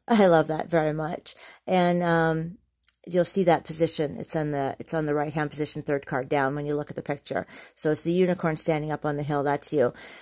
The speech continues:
And then it's, uh, so it's, you're kind of in a defensive stance, but it's,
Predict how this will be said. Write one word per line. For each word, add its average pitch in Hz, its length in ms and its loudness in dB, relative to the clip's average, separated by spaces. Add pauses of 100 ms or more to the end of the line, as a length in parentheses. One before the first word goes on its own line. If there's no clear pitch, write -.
(120)
And 170 240 4
then 160 280 2
it's, - 360 -4
uh, 156 380 0
so 170 180 0
it's, 170 120 -4
you're 180 140 0
kind 220 240 0
of 208 80 0
in 208 80 0
a 196 60 0
defensive 165 480 0
stance, 180 480 2 (280)
but 180 280 4
it's, 175 340 -2